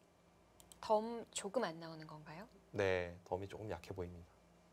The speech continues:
Speaker 1: 그럼 흙 모양 전체에서 오십 집을 조금 넘게 벌어들여야만
Speaker 2: 네.
Speaker 1: 집으로 맞는 형세가 되겠습니다. 가능할 것 같으세요?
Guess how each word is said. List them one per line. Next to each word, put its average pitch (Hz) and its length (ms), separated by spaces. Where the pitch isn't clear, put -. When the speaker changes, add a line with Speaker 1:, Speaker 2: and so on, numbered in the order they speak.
Speaker 1:
그럼 196 240
흙 339 200
모양 196 380
전체에서 180 560
오십 170 360
집을 185 260
조금 - 260
넘게 151 360
벌어들여야만 165 1300
Speaker 2:
네. 87 340
Speaker 1:
집으로 180 560
맞는 170 400
형세가 190 420
되겠습니다. 165 800
가능할 214 420
것 320 100
같으세요? 175 520